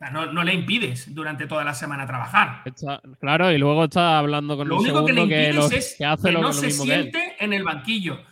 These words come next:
Speaker 1: pero
Speaker 2: Claro.
Speaker 1: tampoco le impides que tenga u-, comunicación con el banquillo a través de un pinganillo
Speaker 2: Claro.
Speaker 1: o cualquier
Speaker 2: Da igual
Speaker 1: cosa.
Speaker 2: que las órdenes las dé él o las dé su segundo, siendo dirigido por el desde arriba.
Speaker 1: Eh,
Speaker 2: Es que
Speaker 1: exacto. Que... no está sentado en el sitio, estamos de acuerdo, pero yo creo que eso no influye en nada, ¿eh?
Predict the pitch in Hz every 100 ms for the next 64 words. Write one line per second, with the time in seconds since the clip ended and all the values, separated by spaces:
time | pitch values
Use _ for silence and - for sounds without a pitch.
0 | _ _ 180 175 131 160 180 214 247 190
1 | 277 269 214 202 180 196 185 175 170 170
2 | 170 165 190 175 180 156 196 175 165 160
3 | 156 175 180 160 156 165 156 156 135 151
4 | 139 196 170 165 160 156 151 151 143 165
5 | 165 180 175 175 165 165 170 180 180 175
6 | 156 151 170 175 185 208 - 160 156 143
7 | 156 160 147 170 160 170 170 196 147 135
8 | - - 175 170 170 160 151 156 151 139
9 | 147 143 143 135 160 190 131 165 139 -
10 | 170 165 - 196 214 285 349 - 294 240
11 | 311 302 294 262 320 - 175 175 185 180
12 | 175 170 135 127 127 120 143 339 302 196
13 | 143 127 135 123 127 208 127 - -